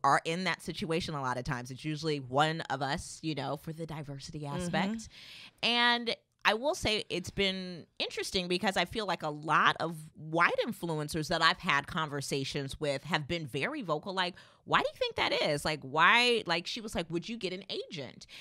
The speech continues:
Speaker 1: And I said, "I would. I just don't think I have an agent now because I don't think anybody knows what to do with me."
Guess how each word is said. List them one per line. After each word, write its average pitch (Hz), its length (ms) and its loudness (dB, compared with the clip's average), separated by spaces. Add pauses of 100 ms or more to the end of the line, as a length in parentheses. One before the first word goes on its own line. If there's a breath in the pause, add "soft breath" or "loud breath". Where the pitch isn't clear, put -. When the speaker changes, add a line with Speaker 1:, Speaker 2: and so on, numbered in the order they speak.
(240 loud breath)
Speaker 1:
And 233 160 0
I 220 100 4
said, 202 580 0 (920 soft breath)
"I 285 140 -2
would. 233 720 6 (160)
I - 100 4
just - 300 -8
don't 214 200 -4
think 190 440 -4
I 147 100 6
have 262 360 -4
an 233 80 -6
agent 160 340 -6
now 196 180 0
because 160 260 -8
I 170 80 -2
don't 269 200 -8
think 196 180 -10
anybody 151 400 -2
knows 135 300 -8
what - 120 -10
to 151 100 -6
do 135 180 -2
with - 200 -8
me." - 220 -12